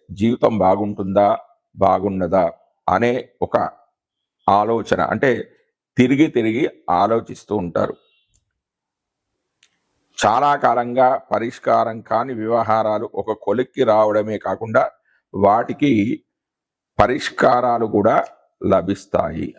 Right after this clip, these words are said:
అంటే గుడ్డిగా నమ్మకుండా మళ్ళీ మళ్ళీ ఆలోచించి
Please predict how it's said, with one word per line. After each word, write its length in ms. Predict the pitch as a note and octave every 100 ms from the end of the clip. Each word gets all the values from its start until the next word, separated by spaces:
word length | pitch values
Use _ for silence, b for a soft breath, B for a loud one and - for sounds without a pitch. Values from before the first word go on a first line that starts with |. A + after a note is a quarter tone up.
| -
అంటే 300 | F#2+ A#2+ F#2+
గుడ్డిగా 420 | G2 G2 A#2 A2
నమ్మకుండా 540 | G2+ G2 F#2 G2 G#2
మళ్ళీ 380 | F#2 F#2+ G#2 A#2
మళ్ళీ 400 | F#2+ G2 A2 G#2 - _
ఆలోచించి 800 | G2 F#2 G#2 G2 F#2 F#2+ - -